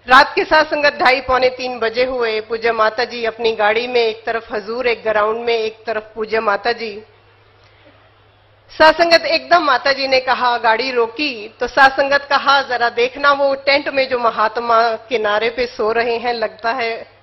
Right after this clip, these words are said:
उन्होंने कोई ऊपर गरम कपड़ा नहीं ओढ़ा।" सासंगत उन्होंने भेजा बच्चे को कि, "जाओ, जाकर देखो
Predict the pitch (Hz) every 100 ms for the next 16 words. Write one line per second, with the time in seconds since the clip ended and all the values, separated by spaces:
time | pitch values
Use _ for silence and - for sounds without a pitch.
0 | _ _ 240 247 247 240 - - _ _
1 | 226 226 226 247 233 _ 233 226 214 _
2 | _ _ _ _ _ - 269 294 277 -
3 | 240 262 302 294 247 247 214 190 190 185
4 | 185 214 _ _ _ _ _ _ _ _
5 | - 320 320 320 302 311 285 294 294 277
6 | 254 240 - - - - - 277 277 277
7 | 254 240 262 254 247 240 254 254 302 311
8 | 269 262 254 220 226 - 285 233